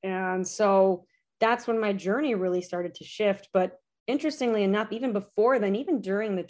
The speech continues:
tour, actually, no, no, sorry, let me back up. Actually, back in summer of twenty nineteen, that's really actually when I realized that I wanted to make a pivot in my life. I'd still decided to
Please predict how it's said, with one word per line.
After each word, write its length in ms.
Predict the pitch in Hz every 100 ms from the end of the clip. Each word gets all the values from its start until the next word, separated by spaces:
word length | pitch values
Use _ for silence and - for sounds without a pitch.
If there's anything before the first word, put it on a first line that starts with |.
| -
tour, 420 | 196 175 160 -
actually, 240 | 185 190 214
no, 160 | 185 160 -
no, 80 | 190
sorry, 300 | 208 180 175
let 60 |
me 80 | 196
back 300 | 190 175 -
up. 180 | 165 - _ _ _ _ _ _ -
Actually, 340 | 233 240 240 214
back 420 | 208 208 214 -
in 760 | 208 202 196 190 190 185 180 185 _ _ _ - _ _ _ _ -
summer 320 | - 269 254
of 100 | 202
twenty 220 | 240 226
nineteen, 680 | 220 208 208 202 185 185 170
that's 300 | 214 226 -
really 560 | 180 190 208 208 190
actually 360 | 185 175 - 180
when 340 | 170 175 175 175
I 380 | 170 170 170 165 _ _ _ _ _ _ _ -
realized 520 | 208 214 190 180 180
that 100 | 180
I 60 |
wanted 240 | 175 180 175
to 100 | 180
make 160 | 175
a 40 | 175
pivot 340 | - 190 214
in 140 | 214 214
my 120 | 220
life. 440 | 220 220 254 285 -
I'd 200 | 196 196
still 340 | - 254 262
decided 480 | 247 208 233 214 196
to 420 | - 190 180 165